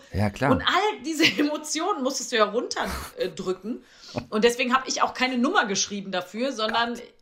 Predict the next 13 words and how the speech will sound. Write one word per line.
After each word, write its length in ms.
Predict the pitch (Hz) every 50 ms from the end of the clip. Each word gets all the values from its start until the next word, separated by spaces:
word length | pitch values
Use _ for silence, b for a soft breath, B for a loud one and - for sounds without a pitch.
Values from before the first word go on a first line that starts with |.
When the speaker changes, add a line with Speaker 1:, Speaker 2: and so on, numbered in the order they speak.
| _
Speaker 2:
äh, 400 | - - 127 147 143 135 - - - - _ _ _
ja, 340 | 202 214 208 - - - - _ _ _
ich 180 | - 208 - -
hab 160 | 208 - - -
halt 160 | - - -
nur 160 | 254 233 233 214
andere 260 | 226 247 269 247 196
Sachen 240 | 170 170 175 180 185
gemacht. 260 | 185 175 170 - - -
Aber 300 | - 170 180 190 208 208 208 b b b b b b b b b b _ _ _ _ -
wirklich, 320 | 190 240 233 233 214 -
wenn 120 | 226 233
man, 120 | 247 254